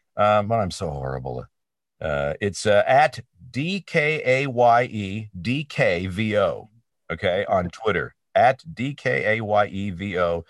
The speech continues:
I'm on Instagram as well. And, uh, let's see, just make sure that I've got, uh,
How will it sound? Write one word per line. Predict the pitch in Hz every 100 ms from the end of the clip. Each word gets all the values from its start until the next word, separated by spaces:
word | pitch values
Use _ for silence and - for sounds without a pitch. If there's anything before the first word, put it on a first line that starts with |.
| - _ -
I'm | 98
on | 95 90
Instagram | 123 135 127 113 117 117 117
as | 95 80
well. | 107 113 113 110 107 - _ _ _ _
And, | 95 101 95 95 95
uh, | 95 92
let's | 117 107
see, | - 101
just | 90 110 113
make | 107
sure | - 110 107
that | 95
I've | 95 80
got, | 104 98 -
uh, | 90 85